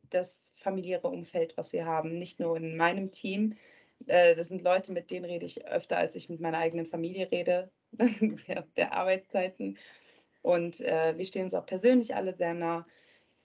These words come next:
Und, äh, auch so, wenn man sich dann mal im Headquarter trifft mit anderen Abteilungen, die man vielleicht sonst nicht hört oder sieht, es ist direkt ein freundschaftliches Umfeld und Arbeitsklima ist top. Also, genau,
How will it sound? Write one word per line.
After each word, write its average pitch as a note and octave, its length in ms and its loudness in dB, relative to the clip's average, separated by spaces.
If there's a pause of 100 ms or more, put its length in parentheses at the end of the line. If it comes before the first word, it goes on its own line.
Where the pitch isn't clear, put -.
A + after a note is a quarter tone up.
(380)
Und, F3+ 500 0
äh, E3+ 600 4
auch F#3 180 4
so, A3+ 400 4
wenn E3+ 140 2
man F3+ 160 -6
sich E3+ 180 -14
dann F3+ 200 -4
mal E3 120 0
im E3+ 80 -4
Headquarter F3 520 -6
trifft - 340 -4
mit E3 260 -6
anderen E3+ 400 -2
Abteilungen, E3+ 640 2
die E3 80 -8
man E3 240 -2
vielleicht D#3+ 360 -2
sonst F#3+ 280 -2
nicht F3+ 220 -6
hört F3 300 4
oder E3 200 4
sieht, F3+ 380 -8 (440)
es - 200 2
ist - 280 -8
direkt F3+ 520 2
ein F3 260 0
freundschaftliches F3+ 800 -4
Umfeld D#3+ 640 0
und D#3+ 600 -8 (140)
Arbeitsklima E3+ 600 2
ist - 180 -14
top. - 280 -8
Also, D#3 400 -2 (920)
genau, F3 260 0